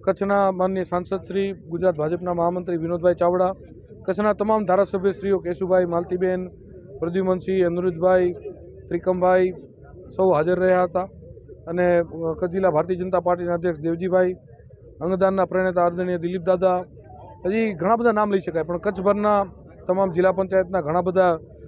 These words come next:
ચૂંટાયેલા સભ્યો, તાલુકા પંચાયત, નગરપાલિકાના સભ્યો, પ્રમુખો, જિલ્લા પંચાયત પ્રમુખ જનકસિંહ અને, અ, મોટી સંખ્યામાં સૌ કચ્છભરમાંથી રાજકીય, સામાજિક આગેવાનો ઉપસ્થિત રહ્યા હતા.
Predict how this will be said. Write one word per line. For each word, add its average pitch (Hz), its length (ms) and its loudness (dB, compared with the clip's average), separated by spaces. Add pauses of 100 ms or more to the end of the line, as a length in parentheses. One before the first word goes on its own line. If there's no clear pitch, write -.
(520)
ચૂંટાયેલા 185 320 4
સભ્યો, 175 280 0
તાલુકા 175 340 0
પંચાયત, 180 300 0
નગરપાલિકાના 175 640 -2
સભ્યો, 170 300 0
પ્રમુખો, 170 600 0 (380)
જિલ્લા 175 160 2
પંચાયત 180 260 -2
પ્રમુખ 175 260 -6
જનકસિંહ 175 500 -4 (600)
અને, 180 240 2
અ, 175 60 2 (640)
મોટી 220 240 -2
સંખ્યામાં 208 440 0
સૌ 190 300 2 (260)
કચ્છભરમાંથી 190 640 0
રાજકીય, 170 720 0
સામાજિક 175 420 -2
આગેવાનો 170 440 -2 (540)
ઉપસ્થિત 185 400 -2
રહ્યા 202 160 4
હતા. 208 220 0